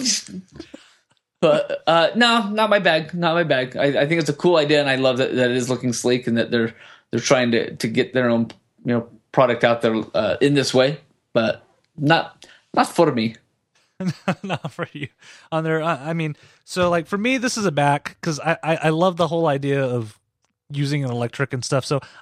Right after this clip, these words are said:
Speaker 2: one, I don't have to worry about having too many combustibles in my house 'cause I'm not the most graceful person in the world. Um,
Speaker 1: <laughs> You don't want butane just lying around. It's kinda dangerous.
Speaker 2: whi-,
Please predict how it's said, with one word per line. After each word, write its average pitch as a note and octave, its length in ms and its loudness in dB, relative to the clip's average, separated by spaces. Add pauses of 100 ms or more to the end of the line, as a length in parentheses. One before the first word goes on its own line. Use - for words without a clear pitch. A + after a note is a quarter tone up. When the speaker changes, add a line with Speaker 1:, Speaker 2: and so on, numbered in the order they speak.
Speaker 2:
one, A3 240 0
I G3 100 -2
don't A3 100 0
have G#3+ 100 -2
to G#3 60 -6
worry F#3+ 220 0
about F3+ 200 -2
having D#3+ 520 -2 (320)
too F#3+ 120 -2
many E3 180 -2
combustibles B2+ 580 -4
in A2+ 80 -10
my G#2+ 100 -10
house G#2+ 280 -12
'cause A2 320 -14 (1400)
I'm D3 240 -6
not D#3+ 240 -8
the C#3 40 -8
most B2 260 -10
graceful A#2+ 340 -14
person B2+ 360 -10
in A#2+ 120 -16
the B2 60 -16
world. B2 380 -12 (100)
Um, A#2 400 -10 (340)
Speaker 1:
<laughs> - 400 -8
You F#3+ 80 4
don't F#3+ 100 4
want F3 140 2
butane E3 340 4
just D3 180 2
lying B2 360 4
around. A#2 440 2
It's A2+ 100 -8
kinda A2+ 200 -2
dangerous. G2 360 -6 (120)
Speaker 2:
whi-, - 20 4